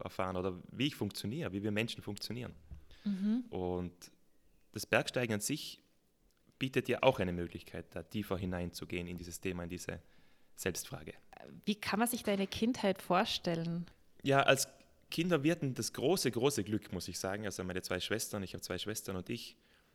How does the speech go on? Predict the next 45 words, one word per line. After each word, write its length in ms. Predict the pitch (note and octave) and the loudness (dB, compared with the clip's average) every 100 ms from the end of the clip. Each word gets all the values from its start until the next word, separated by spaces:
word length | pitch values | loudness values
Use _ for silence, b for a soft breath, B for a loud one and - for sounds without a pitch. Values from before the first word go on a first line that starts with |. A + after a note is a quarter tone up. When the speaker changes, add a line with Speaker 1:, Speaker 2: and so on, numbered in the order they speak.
| b - | b 2
Speaker 1:
dass 180 | B2 | 4
wir 80 | C3 | 4
schon 140 | B2+ A#2+ | 4 2
in 120 | G#2+ | 4
jungen 300 | A2 C3+ B2 | 4 4 4
Jahren 400 | G#2+ G#2 G#2+ - - - | 4 4 0 -6 -16 -20
große 340 | - B2 C3 G#2 | 2 4 4 4
Reisen 360 | G#2 A2 E2 | 4 4 0
machen 260 | E2+ - - | -4 -6 -8
durften. 280 | F#2 - - | -10 -10 -10
Das 160 | G2 | 2
war 80 | G#2+ | 4
s-, 360 | G#2 - - - | 4 0 -4 -8
sozusagen 320 | - G2 A2+ G#2 | -10 -2 2 4
der 80 | |
einzige 320 | A#2 B2+ A2 A2+ | 4 4 2 2
wirkliche 280 | B2+ A2 | 2 0
Luxus, 420 | G#2 C3+ - G2 - | 2 2 2 -2 -2
den 140 | G2 | -2
wir 100 | G2+ | -2
uns 240 | G2 - - - | -2 -8 -12 -10
gegönnt 360 | - G#2+ C3 | -2 0 0
haben 140 | A#2 A#2+ | -2 -4
als 100 | A#2 | -4
Familie. 400 | A#2 B2+ C#3 C#3 - b b b b b b b b - | -4 -4 -6 -8 -12 b b b b b b b b -2
Und 120 | A#2+ | 4
so 80 | C3 | 6
haben 140 | C3 | 8
wir 80 | C3 | 8
schon 160 | C3 | 8
recht 260 | A2+ C3 - | 4 4 4
jung, 240 | C3 C#3 | 2 4
ich 120 | G#2 G#2+ | 2 2
habe 80 | |
mit 120 | G2+ - | 0 0
acht 240 | A2 - | 0 2
Jahren 240 | G2 F#2+ F#2+ | 2 2 2
Indien 360 | C3 A#2 G#2+ | 2 4 2
gesehen 380 | G2+ - G#2 G2+ | 2 0 0 0
zum 140 | - F#2+ | -4 -6
Beispiel 560 | G2 G2 - G2 F#2+ | -6 -6 -6 -6 -6
oder 280 | - F#2+ - | -6 -8 -8
später 280 | - G2+ F#2+ | -6 -4 0
die 60 | G2 | 0
Mongolei, 600 | F#2+ F#2 F#2 G2 A2+ | 2 2 4 4 2